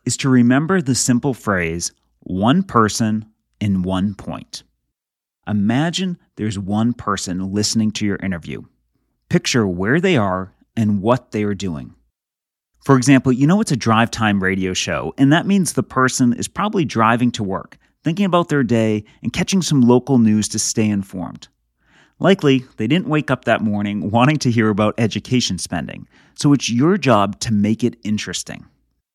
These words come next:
Now, what about the one point? Think about what's the one point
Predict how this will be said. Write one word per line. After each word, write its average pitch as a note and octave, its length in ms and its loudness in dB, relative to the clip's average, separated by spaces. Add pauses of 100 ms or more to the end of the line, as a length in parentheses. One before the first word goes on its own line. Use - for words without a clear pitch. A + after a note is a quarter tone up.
(180)
Now, C3+ 280 2 (200)
what D3 140 2
about E3+ 220 0
the B2+ 80 0
one A2 260 0
point? - 420 -16 (720)
Think G3 200 0
about D3 380 2
what's B2 420 -2
the A3 160 0
one B2 480 2
point - 500 -8